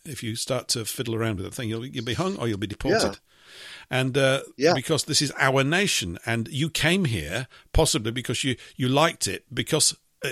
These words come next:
Speaker 1: if you liked it, it was a reflection of what we'd done with it, not a reflection of you participating in it.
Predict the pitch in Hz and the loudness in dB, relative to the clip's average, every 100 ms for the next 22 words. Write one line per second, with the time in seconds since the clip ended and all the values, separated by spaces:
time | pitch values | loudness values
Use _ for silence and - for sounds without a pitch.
0 | - 139 156 143 175 180 151 123 120 127 | -4 -4 -2 0 0 0 -4 -2 0 0
1 | 131 139 131 - 117 127 127 127 131 156 | 2 0 -2 -2 0 0 0 -4 0 -2
2 | 156 87 69 - - 160 202 180 180 131 | 0 -4 -8 -16 -4 -2 0 0 0 -2
3 | - 139 127 147 160 139 131 156 156 165 | -2 -4 0 2 2 0 -2 0 0 0
4 | 95 78 76 65 - | -4 -4 -8 -10 -14